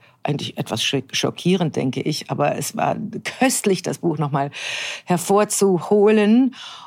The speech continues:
Und ich hab dann dem Verlag gesagt, äh, wir müssen unbedingt was von der alten Biografie, äh, mit hineinnehmen. Die ist so dicht und so, ähm, so w-, w-, w-, frech weg erzählt,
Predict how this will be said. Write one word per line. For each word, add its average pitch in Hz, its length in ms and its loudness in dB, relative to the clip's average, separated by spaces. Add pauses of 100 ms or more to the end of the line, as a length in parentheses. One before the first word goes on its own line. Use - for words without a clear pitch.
(120)
Und 165 280 0
ich 170 100 -2
hab 160 140 -2
dann 160 160 0
dem 160 180 0
Verlag 147 420 0
gesagt, 135 460 0
äh, - 240 -4
wir 156 140 0
müssen 175 240 0
unbedingt 180 440 2
was 147 140 -2
von 160 140 0
der 127 100 0
alten 139 180 -2
Biografie, 143 760 0
äh, 143 100 -2
mit 143 260 -2
hineinnehmen. 151 760 0
Die 160 180 0
ist - 160 -4
so 175 120 4
dicht - 600 -2
und 156 160 -2
so, 156 360 0 (520)
ähm, 147 380 0 (1120)
so 170 500 2 (300)
w-, 190 100 -12 (160)
w-, - 200 -4 (100)
w-, - 1200 -8
frech 185 560 0
weg 190 240 0
erzählt, 180 840 4